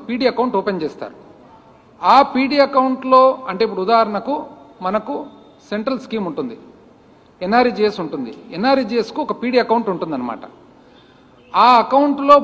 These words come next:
బడ్జెట్ ఏదైతే రిలీజ్ చేస్తామో, మార్చి ముప్పై ఒకటి నాటికి ఒకవేళ మనం వాడకుంటే డబ్బులు, వాడని డబ్బులు వాపస్ మళ్ళా కన్సాలిడేటెడ్ ఫండ్‌కు పోతుందన్నమాట. So, ఆ ట్రాన్స్‌ఫర్ జరుగుతుంది. ఇంతకు ముందు ఎట్లుండేది?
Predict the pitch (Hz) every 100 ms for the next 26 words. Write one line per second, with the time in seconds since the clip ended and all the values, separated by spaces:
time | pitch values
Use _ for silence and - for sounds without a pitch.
0 | 196 190 185 285 254 247 247 254 208 214
1 | 254 - 226 - 196 175 269 156 - -
2 | - - - _ _ - 156 156 247 302
3 | - 226 226 - 277 269 233 226 240 262
4 | 254 254 190 233 233 247 262 240 233 180
5 | 160 220 247 233 214 233 190 185 175 185
6 | 175 131 - - - - - - _ _
7 | _ _ _ _ - 160 233 302 294 226
8 | 208 202 302 320 269 170 165 277 330 294
9 | 233 247 262 208 220 269 240 226 202 190
10 | 196 196 190 185 156 127 107 - - _
11 | _ _ _ _ _ _ _ - 294 226
12 | 226 226 214 285 262 262 175 170 165 139
13 | 113 - - - _ _ _ 214 233 254
14 | 226 269 285 285 277 277 277